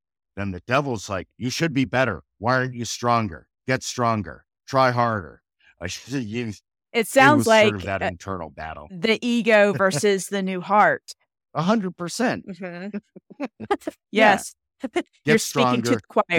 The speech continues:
Speaker 2: here.
Speaker 1: faster.
Speaker 2: Mm-hmm.
Speaker 1: Yeah.
Speaker 2: Mm-hmm.
Speaker 1: Um, and honestly, like, that's five years later now. It's something I still struggle with.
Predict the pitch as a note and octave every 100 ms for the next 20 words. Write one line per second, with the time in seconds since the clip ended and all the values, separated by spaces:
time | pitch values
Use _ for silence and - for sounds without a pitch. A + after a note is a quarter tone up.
0 | D#3+ F3+ B2 A#2 A2 C#3 A2+ G#2+ G#2 F#3+
1 | F#3+ G3 G3+ - _ _ _ _ C#3+ A3
2 | C3 E2 - F3+ F3 E3 F3 C3 B2 A2+
3 | G#2+ G2+ _ _ _ E3 E3 A#2+ D3 G3+
4 | A#3 - - A2+ G#2 G#2 G#2 F#2+ _ _
5 | _ _ _ - B2+ D#3+ - - _ -
6 | B2+ D3 D3 C#3 A2+ A2+ D#3+ C#3+ F2 D#2+
7 | D#2 D2+ _ _ _ _ - C#3 - -
8 | C3+ C3 A#2+ G#2 G2 - B2 G#2+ - C3
9 | F2+ G1+ -